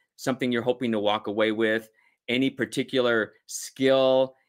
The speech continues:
Anything specific? Or maybe it's just sort of general knowledge on this topic of influencing without authority. Give, give me a moment to think about that one, but drop that into the chat window. What is it that you're hoping to get out of our time together?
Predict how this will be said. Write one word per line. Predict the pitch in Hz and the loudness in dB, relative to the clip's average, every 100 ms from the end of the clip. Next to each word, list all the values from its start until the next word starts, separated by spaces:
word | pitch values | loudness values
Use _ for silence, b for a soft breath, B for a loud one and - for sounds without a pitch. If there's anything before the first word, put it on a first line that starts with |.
| b | b
Anything | 147 226 226 202 | -4 -2 -4 -6
specific? | - 156 - 185 214 - | -6 -8 -4 -2 -2 -2
Or | 151 | -2
maybe | 160 175 214 | 0 0 -2
it's | - | -6
just | - 185 | -10 -6
sort | 202 175 | -4 -4
of | 143 | -2
general | 156 160 151 | -2 -2 -2
knowledge | 139 151 98 85 | -2 -2 -4 -6
on | 98 117 | -6 -4
this | 117 | -4
topic | - 127 123 127 | -6 -8 -6 -6
of | 139 101 | -6 -6
influencing | 123 113 120 113 113 | -10 -8 -6 -6 -6
without | 107 104 98 | -4 -4 -2
authority. | 95 101 87 | -4 -4 -6
Give, | - 147 143 | -4 -4 -2
give | 214 | -2
me | |
a | 170 | -2
moment | 156 139 | -2 -4
to | 131 | -6
think | 135 | -6
about | 139 135 | -2 -2
that | 143 131 | -2 -4
one, | 127 | -4
but | 101 | -6
drop | - 139 160 | -2 -2 -2
that | 156 | -6
into | 160 160 | -6 -10
the | |
chat | 165 147 117 | -8 -6 -4
window. | 107 101 107 135 _ _ | -2 0 0 -2 _ _
What | - 127 147 | -4 2 4
is | 175 | 4
it | 175 | 2
that | 170 160 | -2 -4
you're | 147 | -4
hoping | 127 135 131 131 | -2 -2 -2 -6
to | 120 | -6
get | 117 | -2
out | 110 110 | 0 2
of | 120 | 0
our | - 107 | -2 -4
time | - 107 107 110 113 | -4 -4 -2 -4 -8
together? | 98 98 92 - 76 | -10 -4 -2 -4 -10